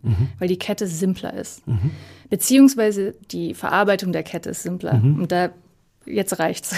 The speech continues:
Speaker 2: <laughs>
Speaker 1: Ja, ja,
Speaker 2: Weiter gehe ich da
Speaker 1: okay.
Speaker 2: jetzt nicht.
Speaker 1: Jetzt kann man sich schon vorstellen,
Speaker 2: Und
Speaker 1: ja. Mhm.
Speaker 2: trotzdem ist es was, was man mehr, je öfter man einen Webstuhl zusammengebaut hat oder diesen Webrahmen, den marokkanischen, ähm, desto besser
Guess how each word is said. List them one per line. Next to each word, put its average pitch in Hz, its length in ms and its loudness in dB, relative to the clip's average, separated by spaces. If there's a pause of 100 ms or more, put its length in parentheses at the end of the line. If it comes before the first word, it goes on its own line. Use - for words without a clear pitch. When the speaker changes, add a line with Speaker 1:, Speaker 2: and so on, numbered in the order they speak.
(120)
Speaker 2:
<laughs> 277 100 6
Speaker 1:
Ja, - 160 6
ja, 135 160 6
Speaker 2:
Weiter 254 120 4
gehe - 120 6
ich 233 80 8
da 113 40 8
Speaker 1:
okay. 104 40 8
Speaker 2:
jetzt 98 120 2
nicht. 107 40 2
Speaker 1:
Jetzt 127 340 4
kann 127 140 6
man 127 140 4
sich 123 160 2
schon 117 180 0
vorstellen, 233 480 4
Speaker 2:
Und 240 240 6
Speaker 1:
ja. 120 60 2
Mhm. 156 160 2
Speaker 2:
trotzdem 269 600 4
ist 226 160 0
es 208 140 -4
was, 202 240 0
was 202 140 -4
man 190 180 2
mehr, 214 240 4
je 214 220 0
öfter 269 320 2
man 269 240 8
einen 196 240 0
Webstuhl 202 340 -2
zusammengebaut 220 800 0
hat 240 160 -4
oder 180 100 -2
diesen 180 320 -2
Webrahmen, 180 540 2
den 233 100 6
marokkanischen, 220 960 -2
ähm, 190 200 -4
desto 190 260 -6
besser 208 880 -2